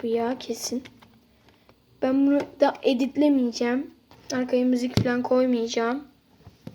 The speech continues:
Böyle. Aa, çıkıyor. Don mu? Aa, evet arkadaşlar çıkardım. Böyle de durabiliyor. Yani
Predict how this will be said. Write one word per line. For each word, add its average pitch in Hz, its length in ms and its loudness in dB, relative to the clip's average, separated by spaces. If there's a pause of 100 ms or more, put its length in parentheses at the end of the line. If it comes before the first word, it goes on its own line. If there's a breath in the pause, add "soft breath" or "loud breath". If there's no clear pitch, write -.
(540)
Böyle. 269 480 4 (600)
Aa, 269 200 -2
çıkıyor. - 380 -2 (2500)
Don 277 220 2 (140)
mu? 302 120 -2 (2000)
Aa, 294 220 4 (120)
evet 254 440 4
arkadaşlar 277 640 0
çıkardım. 262 600 4 (1000 soft breath)
Böyle 302 300 4
de 330 140 2
durabiliyor. 294 680 6 (1600)
Yani 262 520 2